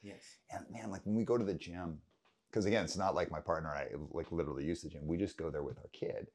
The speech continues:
Speaker 1: Yeah.
Speaker 2: And just that, like, this is a really inclusive space. And inclusivity is something that's thrown around in the business world, like,
Speaker 1: Yes.
Speaker 2: like, everywhere.
Speaker 1: Yes.
Speaker 2: But your space actually is, from, at least from our pers-, perspective, but also the perspectives of the people that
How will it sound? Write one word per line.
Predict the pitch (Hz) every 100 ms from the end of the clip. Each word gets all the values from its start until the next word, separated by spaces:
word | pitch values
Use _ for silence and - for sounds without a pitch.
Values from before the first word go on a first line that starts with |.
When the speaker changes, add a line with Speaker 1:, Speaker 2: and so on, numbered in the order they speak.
| _ -
Speaker 1:
Yeah. | 92 - _
Speaker 2:
And | 98 92 - _ -
just | 107 117 -
that, | 98 95 -
like, | 80 73 - _ _ _ _ _ _ -
this | 101 113
is | 131
a | 117
really | 80 73 78 78 73
inclusive | 78 - 67 - -
space. | - 90 - -
And | 92 87
inclusivity | - 117 - 120 123 131
is | 113
something | - 80 90
that's | 76 67 -
thrown | - 76 78
around | 71 71 71
in |
the | 67 -
business | - 73 71
world, | 71 71
like, | 50 - 80
Speaker 1:
Yes. | 78 -
Speaker 2:
like, | 82 78
everywhere. | 76 71 65 62 -
Speaker 1:
Yes. | 80 - - _ _ _ _ _ -
Speaker 2:
But | 101
your | 123
space | - 92 82
actually | 82 - 82 87
is, | 78
from, | 80
at | 78
least | 95 87
from | 71
our | 80
pers-, | 85 - -
perspective, | 76 - - - - -
but | 85
also | 92 87 82
the | 80
perspectives | 80 - 73 - 73 65
of | 65 76
the |
people | - 80 - 73
that | 71